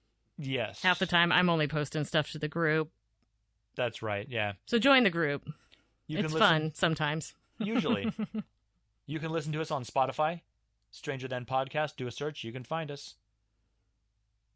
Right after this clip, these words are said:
Speaker 1: We are now with the Age of Radio podcast network. Check 'em out, age of radio dot org. Go to the bazaar and check out all of the fun stuff they got there.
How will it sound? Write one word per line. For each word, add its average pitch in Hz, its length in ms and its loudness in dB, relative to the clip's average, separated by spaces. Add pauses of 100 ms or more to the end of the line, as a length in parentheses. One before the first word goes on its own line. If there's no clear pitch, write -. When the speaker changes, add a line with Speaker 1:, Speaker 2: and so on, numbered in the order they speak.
(260)
Speaker 1:
We 156 120 -4
are 151 100 2
now 143 300 0
with 135 300 -4
the 143 220 -4
Age 151 260 -4
of 127 200 -6
Radio 123 680 -2 (640)
podcast 139 460 -2
network. 117 460 -6 (400)
Check - 200 -6
'em 139 80 -4
out, 165 280 2
age 139 180 -4
of 127 120 -6
radio 135 320 -4
dot 131 340 -2
org. 117 500 0
Go 127 160 -4
to 127 80 -4
the 120 80 -4
bazaar 123 480 2
and 143 220 -8
check 131 200 -8
out 131 160 -4
all 127 200 -6
of 123 120 -8
the 120 80 -10
fun 127 240 -10
stuff 131 240 -8
they 123 140 -8
got 120 240 -2
there. 113 440 -4